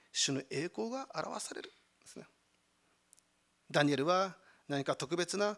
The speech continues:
祭司ではありません。もちろん神様が選ばれた人でありましたけれども、いわゆる一般のですね、国務大臣でありました。コルネリウスも本当に忙しい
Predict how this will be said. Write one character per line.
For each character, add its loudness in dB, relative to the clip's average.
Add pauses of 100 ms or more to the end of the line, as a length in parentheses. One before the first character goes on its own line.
(160)
祭 2
司 0
で 0
は 6
あ 4
り -4
ま -4
せ -6
ん。 -4
も 0
ち 6
ろ 8
ん 6
神 10
様 10
が 10
選 12
ば 10
れ 4
た 8
人 2
で 6
あ 10
り 2
ま 8
し 2
た 4
け 0
れ 4
ど 4
も、 8 (420)
い 2
わ 12
ゆ 8
る 6 (220)
一 -4
般 4
の 2
で -18
す -10
ね、 -10
国 -10 (140)
務 0
大 -6
臣 -8
で -8
あ -8
り -12
ま -14
し -6
た。 -16 (920)
コ 2
ル 4
ネ 4
リ 0
ウ 0
ス 0
も 4
本 6
当 2
に 4
忙 4
し 4
い -2